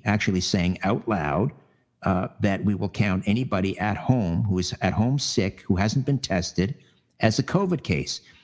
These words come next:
Even if you've got a, uh, a tooth infection, you'll be, it'll be a covid case. So they're inflating artificially the covid cases. They're rationing healthcare. Uh, they're putting a, a, a deliberate squeeze.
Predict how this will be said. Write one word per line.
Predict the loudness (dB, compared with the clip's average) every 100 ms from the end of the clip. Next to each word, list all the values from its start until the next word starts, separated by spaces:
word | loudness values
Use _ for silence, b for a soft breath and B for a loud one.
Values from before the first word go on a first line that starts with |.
| B 0
Even | 2 2 0
if | 0
you've | -2 0
got | -2 0 0
a, | 0 2 0
uh, | 0 -2
a | 0
tooth | 2 2 0
infection, | 0 0 -2 -2 -2 0
you'll | 0
be, | 0 -6 -4
it'll | -2 0
be | 0 0
a | 0
covid | 0 0 0 -2
case. | -2 -2 -6 -8 B B B
So | 2
they're | 2 2
inflating | 0 -2 0 0 2 0
artificially | 0 0 0 -2 0 -2
the | 0
covid | 0 0 0
cases. | -2 -2 -2 -4 -4 B B
They're | 0 2
rationing | 2 0 2 2 2
healthcare. | 0 -2 -4 -4 -2 -2 -6 b b b -4
Uh, | 0 0
they're | 0
putting | 0 2 2
a, | -2 -2
a, | -4 -2 -2
a |
deliberate | 0 0 0 0 -2
squeeze. | -4 -2 0 2 0 0 -2 -4